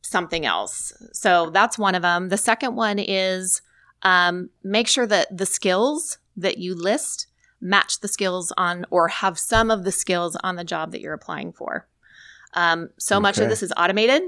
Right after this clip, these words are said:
Speaker 2: Uh-huh.
Speaker 1: and it matches skill to skill. I may never see a resume that somebody skills match, but it has not been updated for that job description.
Speaker 2: Gotcha, gotcha.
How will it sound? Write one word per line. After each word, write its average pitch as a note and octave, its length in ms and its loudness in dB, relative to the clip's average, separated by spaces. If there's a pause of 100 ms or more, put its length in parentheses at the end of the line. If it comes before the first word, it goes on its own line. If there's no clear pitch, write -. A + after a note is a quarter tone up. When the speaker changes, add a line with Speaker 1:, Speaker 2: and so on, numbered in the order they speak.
(320)
Speaker 2:
Uh-huh. G#2+ 180 -2
Speaker 1:
and F#3 100 -4
it - 80 -6
matches F#3 400 0
skill F#3 260 0
to E3+ 60 -8
skill. G#3 520 0 (240)
I G3+ 100 0
may G3+ 160 -2
never F#3+ 300 2
see F#3+ 180 -4
a F#3 60 -2
resume G3+ 560 -2
that G#3 200 -6
somebody E3+ 720 -6 (140)
skills F3+ 460 -2
match, F3 500 0
but E3+ 120 0
it - 120 -8
has - 140 -6
not E3+ 180 0
been F3 100 -6
updated D#3+ 640 -6 (320)
for - 160 -10
that - 180 -4
job D3+ 220 -8
description. G2 640 -8
Speaker 2:
Gotcha, G2+ 360 -8
gotcha. F#2+ 200 -12